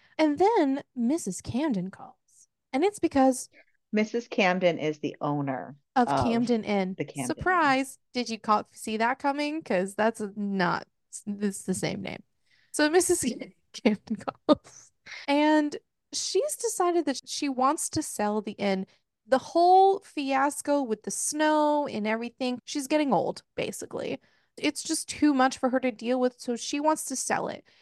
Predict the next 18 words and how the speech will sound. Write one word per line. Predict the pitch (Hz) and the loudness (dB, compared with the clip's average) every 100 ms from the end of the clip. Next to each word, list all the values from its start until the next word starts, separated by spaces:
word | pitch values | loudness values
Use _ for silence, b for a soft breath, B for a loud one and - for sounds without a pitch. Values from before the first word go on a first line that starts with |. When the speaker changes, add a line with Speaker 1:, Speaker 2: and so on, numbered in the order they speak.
| b b | b b
Speaker 1:
And | 262 269 | -4 -2
she's | 302 294 | -4 -4
calling | - 320 330 359 370 381 - - | -2 2 2 2 -2 -4 -8 -10
Tana | - 262 247 240 | 2 4 4 2
because | 233 - - 220 202 202 220 - _ _ _ - | -2 -6 0 2 2 0 -6 -16 _ _ _ -12
she's | - 311 302 | -2 -2 -2
the | 269 | -2
general | 226 220 220 | 0 2 2
manager. | 208 190 190 185 185 190 226 _ _ _ _ _ | 2 0 0 0 0 -2 -6 _ _ _ _ _
And | 262 262 - | -2 -2 -2
Tana | 302 339 381 | -2 0 0
has | 359 285 | 0 -2
made | 240 254 | 0 0
it | 254 - | 0 2
known, | 220 220 208 | 2 2 0
I | 208 | -6
believe, | 196 196 202 196 196 | -6 -6 -4 -4 -4
that | 208 | -4